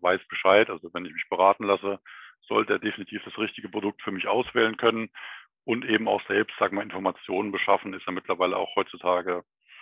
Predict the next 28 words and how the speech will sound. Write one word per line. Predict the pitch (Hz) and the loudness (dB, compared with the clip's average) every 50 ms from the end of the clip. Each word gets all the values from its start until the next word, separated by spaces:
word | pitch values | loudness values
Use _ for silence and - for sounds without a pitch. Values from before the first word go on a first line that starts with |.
| - - - - _ _ - 98 | -18 -18 -18 -20 _ _ -8 -8
ähm, | 87 87 87 | -6 -4 0
relativ | 95 95 98 - - 95 - 101 | 2 4 4 2 2 -4 -2 4
einfach. | 90 92 101 - - 117 104 92 - | 4 4 4 2 2 4 4 4 2
Man | 95 90 90 | -2 -8 -8
findet | - - 101 104 95 - - | -10 -12 -12 -12 -12 -12 -12
viele | - 101 107 110 | -10 -10 -10 -10
Informationen | 90 95 101 92 92 - - 104 98 98 95 92 | -6 -4 0 0 0 -2 -2 -6 -6 -6 -6 -8
für | 95 | -14
die | 90 _ - - | -16 _ -16 -12
Tiere, | - 107 110 113 104 101 90 | -8 -4 -4 -2 -2 0 0
was | 92 92 - | 0 -2 -2
sie | 104 | -6
in | 92 90 | -6 -4
der | 90 | -4
Natur | 90 87 - - - 98 101 113 | -4 -4 -6 -8 -4 -4 -4 -4
eben | 104 90 - 87 | -4 -10 -12 -8
fressen | - - 104 - - 98 | -2 -2 -2 0 -2 -10
können. | - - 104 101 98 107 - - - - - - - _ _ | -2 -2 -2 -2 -2 -8 -12 -14 -18 -16 -16 -18 -20 _ _
Und | - 95 90 90 87 - - _ - _ _ - | -10 -10 -10 -10 -10 -16 -18 _ -20 _ _ -20
ich | 98 - | -14 -2
sage | - 95 92 90 | 2 2 2 2
jetzt | 80 - | 2 0
mal | 90 87 | 0 0
ein | 87 82 | 2 4
Beispiel, | 87 85 98 101 - - 113 98 92 87 | 4 4 4 2 -2 -4 -6 -6 -4 -4
wenn | 92 95 | -6 -6
ich | 90 - | -8 -12
jetzt | - | -14